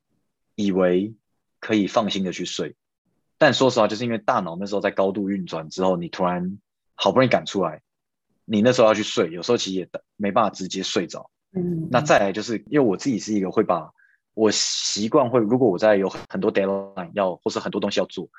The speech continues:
Speaker 1: 我会习惯弄出一整个礼拜到两个礼拜的 schedule。
Speaker 2: 嗯。
Speaker 1: 那基本上就是今天，就算今天的东西结束了，可是其实明天的东西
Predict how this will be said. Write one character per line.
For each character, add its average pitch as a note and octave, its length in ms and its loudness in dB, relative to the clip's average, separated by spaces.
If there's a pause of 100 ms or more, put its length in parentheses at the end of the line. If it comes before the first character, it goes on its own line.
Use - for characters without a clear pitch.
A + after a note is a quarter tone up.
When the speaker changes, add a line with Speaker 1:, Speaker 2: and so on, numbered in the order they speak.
(240)
Speaker 1:
我 G#2+ 100 4
会 A#2 60 6
习 G#2 200 0
惯 B2 180 4
弄 A2 160 2
出 G2+ 400 -4 (120)
一 B2+ 80 -2
整 F#2 180 -6
个 D#2+ 100 -12
礼 E2 120 -12
拜 G2 140 4
到 G2 100 2
两 E2+ 140 -2
个 E2 80 -12
礼 E2 100 -8
拜 G2 160 2
的 E2 260 -6 (440)
schedule。 - 580 -2 (260)
Speaker 2:
嗯。 F3+ 280 -8 (100)
Speaker 1:
那 A2 220 4
基 C3+ 120 0
本 A2+ 80 -2
上 G2+ 140 0
就 G2 60 -6
是 G2 200 -6
今 B2+ 240 -2
天， B2+ 320 0
就 A#2+ 120 0
算 G#2+ 140 0
今 A2 120 -2
天 G#2 100 0
的 - 20 -4
东 G2 120 -2
西 G2 60 -2
结 E2+ 160 -6
束 E2 220 -6
了， D2 60 -14
可 - 140 0
是 G#2 40 2
其 G2+ 180 2
实 G#2+ 120 2
明 G#2+ 160 2
天 A2+ 160 2
的 - 20 -2
东 G2 120 0
西 G2 100 -4